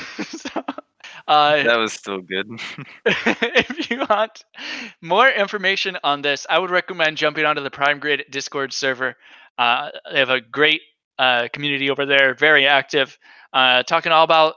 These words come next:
Speaker 1: their rigs and prime numbers, doing great stuff for Boink. Shout out to the Prime Grid community. You can also find them on Twitter at Prime Grid, and you can find World Community Gritter. I can't do it.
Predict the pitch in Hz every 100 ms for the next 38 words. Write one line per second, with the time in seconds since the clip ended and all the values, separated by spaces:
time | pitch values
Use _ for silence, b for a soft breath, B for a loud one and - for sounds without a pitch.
0 | _ 147 139 127 - 147 160 156 139 -
1 | 151 139 135 147 139 143 139 135 131 -
2 | - _ 143 135 131 131 123 - 127 -
3 | 123 123 120 - _ - - - - 196
4 | 165 139 - - - 147 139 131 123 127
5 | - 135 131 127 127 B B B 151 180
6 | 175 170 - 165 156 151 139 - 180 156
7 | - 165 160 - 160 143 139 143 143 135
8 | b b b - 135 131 131 151 139 139
9 | 151 147 143 147 143 139 139 139 - _
10 | _ _ - - - 247 262 262 262 339
11 | -